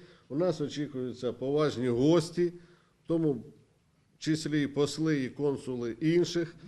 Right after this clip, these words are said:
зарубіжних кра-, країн. Е, тому маємо сподівання на те, що урочистості пройдуть організовано.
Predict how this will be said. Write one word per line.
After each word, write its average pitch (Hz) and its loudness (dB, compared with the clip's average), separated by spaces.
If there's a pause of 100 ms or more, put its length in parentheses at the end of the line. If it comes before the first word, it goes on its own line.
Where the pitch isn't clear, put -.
(380)
зарубіжних 143 -2
кра-, 143 0
країн. 151 2 (680)
Е, 123 -2 (100)
тому 175 2 (180)
маємо 135 -2 (500)
сподівання 151 2
на 123 -2
те, 156 -2
що 113 -6 (920)
урочистості 143 2
пройдуть 127 -4
організовано. 123 -2